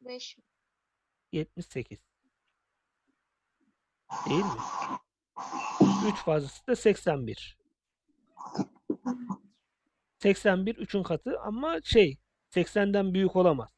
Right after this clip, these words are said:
Speaker 2: Seksenden küçük olmalı dedin. Çünkü burada. Yetmiş sekize kadar gidiyor. <clears throat> Şimdi, şimdi, şimdi gençler.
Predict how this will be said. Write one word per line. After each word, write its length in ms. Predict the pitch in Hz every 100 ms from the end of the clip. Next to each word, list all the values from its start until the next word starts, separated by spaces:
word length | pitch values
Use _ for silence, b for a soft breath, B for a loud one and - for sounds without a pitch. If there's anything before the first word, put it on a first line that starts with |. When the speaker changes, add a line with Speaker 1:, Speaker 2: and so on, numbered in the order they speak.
| _ _ _ _ _ _
Speaker 2:
Seksenden 440 | 180 156 160 175 185
küçük 240 | - 156
olmalı 360 | 131 123 123 120
dedin. 220 | 123 190
Çünkü 580 | - - - 123 117 123
burada. 360 | 120 127 220 - _ _ _ _ _ -
Yetmiş 360 | 277 - 208
sekize 440 | - - 233 - 190
kadar 240 | 175 233
gidiyor. 340 | 202 156 113 - -
<clears throat> 840 | 214 - 196 226 220 185 185 127 _ _ _ _ _ _ _ - - _ _ _ _ _
Şimdi, 480 | - - 285 247 123 - _ _ _ _ _ _ _ -
şimdi, 440 | - 196 151 175
şimdi 320 | - 156 156
gençler. 440 | 156 139 - 110